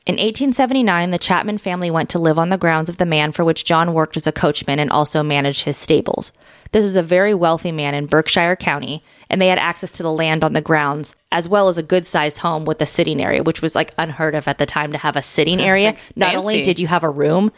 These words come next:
Speaker 1: but you also have a sitting area. It was like
Speaker 2: Mm-hmm.
Speaker 1: they were living the dream. And plus, they could go around on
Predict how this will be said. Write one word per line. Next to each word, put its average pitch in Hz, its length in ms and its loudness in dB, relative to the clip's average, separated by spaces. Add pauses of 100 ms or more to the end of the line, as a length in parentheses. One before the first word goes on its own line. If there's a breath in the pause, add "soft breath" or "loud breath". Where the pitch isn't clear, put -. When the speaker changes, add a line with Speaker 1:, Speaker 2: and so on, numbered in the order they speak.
(180 soft breath)
Speaker 1:
but - 220 2
you 160 100 2
also 156 280 0
have 160 180 0
a 147 40 -2
sitting - 380 -2
area. 185 360 4
It - 80 0
was 156 180 0
like 147 320 0
Speaker 2:
Mm-hmm. 151 380 -12
Speaker 1:
they 160 100 4
were 151 100 2
living 156 260 2
the 147 80 2
dream. 156 360 0
And 208 200 0
plus, 233 220 2
they 185 120 -2
could 175 220 0 (520 soft breath)
go 202 180 4
around 180 300 2
on 165 160 -4